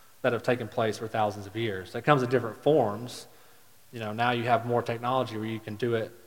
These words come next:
before the baby's born, but it still happened.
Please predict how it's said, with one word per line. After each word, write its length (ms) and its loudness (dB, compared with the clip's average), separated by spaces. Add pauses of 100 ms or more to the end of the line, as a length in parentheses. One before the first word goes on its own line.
(300)
before 380 2
the 80 -4
baby's 340 0
born, 560 -2 (680)
but 100 2
it 60 -4
still 240 2
happened. 400 0